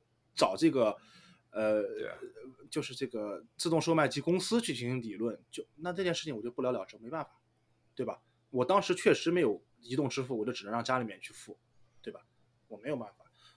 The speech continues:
Speaker 1: 然后刚才说到这个拒收法币的问题，我爸之前，就前两天还在，<laughs> 还在咖啡店里面吓了一下，就是小，小妹妹们。<laughs> 他，他小妹妹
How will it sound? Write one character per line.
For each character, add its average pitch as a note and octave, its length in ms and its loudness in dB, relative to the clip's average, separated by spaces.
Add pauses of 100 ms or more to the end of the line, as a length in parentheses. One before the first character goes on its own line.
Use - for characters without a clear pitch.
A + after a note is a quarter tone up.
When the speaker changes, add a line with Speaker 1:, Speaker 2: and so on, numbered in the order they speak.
(180)
Speaker 1:
然 B2+ 140 -2
后 D3+ 320 6 (500)
刚 D#3+ 140 0
才 E3+ 80 4
说 F3+ 160 6
到 D#3+ 80 10
这 E3+ 80 2
个 E3 80 6
拒 D#3+ 160 -2
收 F3+ 100 6
法 G#2+ 160 -2
币 - 80 -2
的 C3 80 4
问 A#2+ 140 0
题， - 120 -6
我 G#2 160 -2
爸 C3+ 140 2
之 C3+ 160 -2
前， A#2+ 260 0 (360)
就 C#3 100 -2
前 C3+ 160 -4
两 B2 100 0
天 A2 240 -8
还 A#2 120 -10
在， C3 120 -4 (460)
<laughs> - 380 -20
还 C3 100 -6
在 C3 220 6
咖 C#3 160 2
啡 D3 80 4
店 D3 120 4
里 A2+ 80 -2
面 G#2 160 -6
吓 B2+ 220 2
了 G2+ 100 0
一 F#2+ 40 -8
下， F#2+ 280 -6 (520)
就 - 120 -12
是 F#2+ 280 -12
小， - 180 -8 (100)
小 A2 200 2
妹 C3+ 160 6
妹 A#2 160 0
们。 G2+ 120 -10 (380)
<laughs> - 1200 -10
他， D#3 180 -4
他 D#3+ 140 -2
小 B2 220 -4
妹 D#3 80 0
妹 D3 80 -4